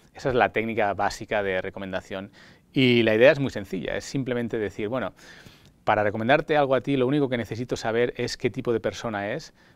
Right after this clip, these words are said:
buscar gente similar que haya conocido yo en el pasado y entonces recomendarte lo que a esas personas les ha gustado. Entonces, lo, lo único que básicamente buscaré es decir, a ver, si yo conozco a Carlos y sé que es de esta manera, déjame buscar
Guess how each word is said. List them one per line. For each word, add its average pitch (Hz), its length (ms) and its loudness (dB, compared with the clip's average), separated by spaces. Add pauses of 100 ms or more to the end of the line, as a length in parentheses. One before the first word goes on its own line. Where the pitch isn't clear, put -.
buscar 120 320 2
gente 147 300 -2
similar 120 520 2 (160)
que 117 160 0
haya 110 240 2
conocido 110 420 -2
yo 107 120 0
en 113 80 -2
el 110 80 -4
pasado 123 520 0
y 120 80 -12
entonces 110 480 0 (400)
recomendarte 120 760 2
lo 113 160 0
que 117 60 -2
a 123 40 0
esas - 220 -8
personas 110 500 -8
les 107 160 -8
ha 110 60 -4
gustado. 120 640 -8
Entonces, 110 320 -10
lo, 110 180 -6
lo 107 100 -6
único 113 300 -2
que 110 240 -2 (400)
básicamente 117 720 0
buscaré 113 400 0
es 104 60 0
decir, 110 200 -8
a 110 80 -4
ver, 113 220 -6 (180)
si - 160 -10
yo 120 100 2
conozco 127 360 0
a 110 60 0
Carlos 127 420 4
y 110 40 -6
sé 123 140 -4
que 127 80 0
es 107 80 0
de 117 60 -2
esta 120 180 -6
manera, 131 260 -2
déjame 147 220 -2
buscar 120 460 0